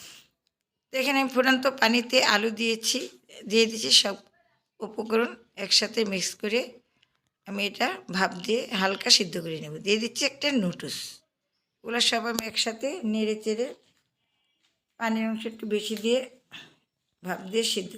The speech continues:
করে নেব। শীতের মৌসুম, শীতের সবজি দিয়ে নুডলস খেতে খুবই মজাদার। বলক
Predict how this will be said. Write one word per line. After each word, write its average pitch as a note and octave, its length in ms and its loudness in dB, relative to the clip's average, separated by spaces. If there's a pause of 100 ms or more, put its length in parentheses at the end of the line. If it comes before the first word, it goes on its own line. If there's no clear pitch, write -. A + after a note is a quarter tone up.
করে D3+ 220 -12
নেব। A#2+ 140 -12 (1080)
শীতের A#3+ 460 6 (120)
মৌসুম, A3+ 340 6 (120)
শীতের A3+ 380 2
সবজি G#3 360 6
দিয়ে A3+ 220 8
নুডলস G3 340 0
খেতে A#3 260 4 (840)
খুবই A3 340 0 (160)
মজাদার। F3 480 -2 (3000)
বলক A#3 300 -2